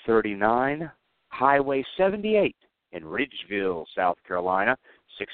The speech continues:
P M to eight P M. So the times kind of fluctuate. It's either a six o'clock or a six thirty P M start time. Event lasts two hours, maybe a little bit over after, uh, we get done with pictures, autographs, and the book signing and whatnot. But,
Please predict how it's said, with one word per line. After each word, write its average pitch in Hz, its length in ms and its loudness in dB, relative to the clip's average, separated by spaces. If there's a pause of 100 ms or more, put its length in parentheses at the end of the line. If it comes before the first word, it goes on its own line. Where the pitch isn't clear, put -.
(100)
P 98 100 -6
M 104 120 -4
to 120 40 2
eight 151 240 0
P 110 100 -2
M. 80 140 -2
So 131 80 -12
the 143 60 -10
times 247 400 -2
kind 180 120 0
of 123 80 -6 (300)
fluctuate. 95 480 -2
It's - 140 -12
either 135 180 -2
a 117 40 2 (100)
six - 180 -8
o'clock 165 280 -2 (340)
or 107 120 4
a 104 120 0
six - 160 -14 (180)
thirty 127 320 0 (340)
P 98 180 -6
M 87 140 -4 (100)
start 98 320 2
time. 80 260 -6 (280)
Event 202 220 0
lasts 151 260 2 (160)
two 127 160 0
hours, 123 360 2
maybe 131 200 -10
a - 20 -10
little 113 160 -8
bit 101 100 -6
over 104 400 -2
after, 95 480 -2
uh, 90 40 0
we 90 100 -6
get 92 160 -12
done 92 160 -8
with 95 140 -12
pictures, 87 300 -12
autographs, 87 440 0
and 78 100 -20
the - 40 -20
book 87 180 -16
signing 80 280 -4
and 80 80 -8
whatnot. 85 420 -2
But, - 100 -8